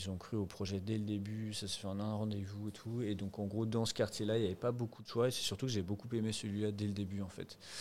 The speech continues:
J'ai bien aimé le, l'escalier. C'est un peu con, mais on dirait comme dans une maison. Je me suis dit, ouais, il y a ce truc un peu, euh, voilà, je monte à l'étage. Enfin, il y a un truc,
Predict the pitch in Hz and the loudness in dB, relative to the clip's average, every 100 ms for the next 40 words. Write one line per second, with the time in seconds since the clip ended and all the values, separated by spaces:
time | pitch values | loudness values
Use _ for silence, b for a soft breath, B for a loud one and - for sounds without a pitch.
0 | B B B - 98 101 98 117 120 120 | B B B -8 -2 0 2 4 6 6
1 | 117 120 117 107 104 104 104 104 107 - | 8 8 8 6 6 4 4 2 2 0
2 | 127 117 120 151 - - 101 98 110 - | 0 4 4 2 -2 -6 -4 -4 -4 -4
3 | 123 139 110 95 95 104 107 110 123 123 | 0 2 4 2 2 4 4 4 4 4
4 | 113 117 117 107 117 117 107 - 110 104 | 4 4 4 4 2 0 -2 -2 2 4
5 | 98 95 - 113 110 98 113 117 107 95 | 4 0 -2 -2 -2 0 2 4 6 6
6 | 98 98 98 101 104 98 104 - 107 101 | 4 2 2 2 2 2 0 -2 -4 -2
7 | 104 101 98 104 104 - 107 101 95 - | 0 0 0 2 2 0 -4 -4 -4 -6
8 | 110 | -10